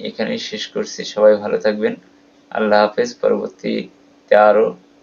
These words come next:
সুন্দর সুন্দর ভিডিও আপনাদের জন্য নিয়ে আসবো। যেহেতু প্রচণ্ড শীত,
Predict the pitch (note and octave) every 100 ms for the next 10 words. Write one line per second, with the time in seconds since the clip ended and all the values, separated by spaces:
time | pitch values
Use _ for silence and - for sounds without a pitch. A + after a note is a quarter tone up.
0 | _ _ - A2+ A2 - A2+ A2+ G2+ G2
1 | A2 A2 - - G#2+ G#2 G#2 G#2+ B2+ C3+
2 | _ _ _ G2 G#2+ G#2 G2+ G2+ F#2 A#2
3 | A#2 F#2 - - A2+ A2 - - A2+ A#2